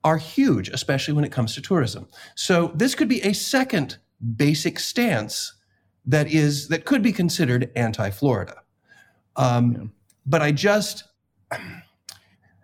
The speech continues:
Speaker 1: I, I'm curious. But,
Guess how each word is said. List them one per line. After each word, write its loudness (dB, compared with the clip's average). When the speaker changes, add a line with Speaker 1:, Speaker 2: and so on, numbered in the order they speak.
Speaker 1:
I, 0
I'm 0
curious. 0
But, -4